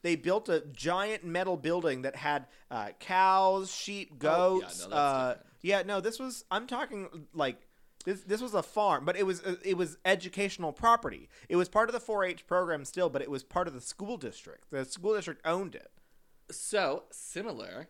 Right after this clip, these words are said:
Speaker 2: <laughs> my high school was built on the grounds of the
Speaker 1: On an
Speaker 2: old A-
Speaker 1: Indian burial ground.
Speaker 2: Yes.
Speaker 1: <laughs>
Speaker 2: But
Speaker 1: It
Speaker 2: only
Speaker 1: was
Speaker 2: ca-, but
Speaker 1: hot.
Speaker 2: only cow Indians.
Speaker 1: Yeah.
Speaker 2: So they were like, "Moo at us."
Speaker 1: Yeah.
Speaker 2: Um, anyways,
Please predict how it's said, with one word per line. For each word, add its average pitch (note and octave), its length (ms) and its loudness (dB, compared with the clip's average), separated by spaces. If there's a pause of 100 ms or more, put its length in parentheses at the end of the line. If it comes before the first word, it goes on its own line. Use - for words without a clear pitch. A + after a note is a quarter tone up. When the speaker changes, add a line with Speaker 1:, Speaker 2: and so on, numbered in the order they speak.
(120)
Speaker 2:
<laughs> - 220 -10
my D3 220 -4
high F3+ 240 -6
school G#2 500 -8
was G#2+ 180 -8
built A#2 300 -8 (140)
on A2 500 -10 (680)
the A#2 200 -8
grounds G#2+ 440 -10
of G2+ 120 -12
the G2+ 160 -12
Speaker 1:
On G3+ 160 6
an G3+ 80 2
Speaker 2:
old G3 120 -12
A- F#3+ 40 -2
Speaker 1:
Indian G3 400 -2
burial D#3 380 2
ground. - 200 -6 (300)
Speaker 2:
Yes. - 280 4
Speaker 1:
<laughs> - 20 4 (500)
Speaker 2:
But - 540 2
Speaker 1:
It - 0 -
Speaker 2:
only C#3+ 140 8
Speaker 1:
was D#4 220 12
Speaker 2:
ca-, - 60 -8 (140)
but B3 200 8
Speaker 1:
hot. D#3+ 160 6
Speaker 2:
only F3 240 0
cow D3 360 0
Indians. F#2+ 380 -10 (220)
Speaker 1:
Yeah. D#3+ 320 4 (140)
Speaker 2:
So A2+ 260 -2
they A#2 200 -6
were G#2 100 -4
like, G2 220 -8
"Moo G#2 220 -8
at C#2+ 100 -14
us." - 220 -18
Speaker 1:
Yeah. D3+ 160 0 (180)
Speaker 2:
Um, C3 300 2
anyways, D#3+ 440 -2